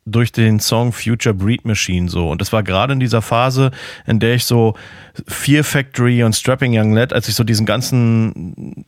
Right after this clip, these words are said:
Industrial Metal irgendwie für mich entdeckt habe, ähm, hab ich dann Future Breed Machine gehört und das war so für mich wie Fear Factory auf Steroiden irgendwie. Noch härter,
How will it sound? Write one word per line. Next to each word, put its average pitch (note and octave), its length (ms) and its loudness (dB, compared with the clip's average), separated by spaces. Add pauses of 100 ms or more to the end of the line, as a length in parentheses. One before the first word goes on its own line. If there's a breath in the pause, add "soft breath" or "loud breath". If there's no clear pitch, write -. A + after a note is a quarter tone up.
Industrial A#2 720 2
Metal G#2+ 320 2
irgendwie G#2 320 2
für F#2+ 140 -2
mich G2 180 2
entdeckt - 420 -4
habe, G2+ 440 2 (540 loud breath)
ähm, G#2+ 580 2 (580 loud breath)
hab A2 160 -2
ich A#2 120 0
dann A#2 180 0
Future C3 340 0
Breed G#2+ 260 0
Machine C3+ 340 2
gehört C3 520 2
und A2+ 220 0
das A2 160 -2
war B2 180 2
so B2 200 2
für A2+ 160 0
mich A#2+ 220 0
wie A#2+ 140 2
Fear B2+ 300 0
Factory A#2+ 500 0
auf G#2+ 160 0
Steroiden G#2+ 600 0
irgendwie. F#2 440 -2
Noch G#2 280 -2
härter, A#2 580 2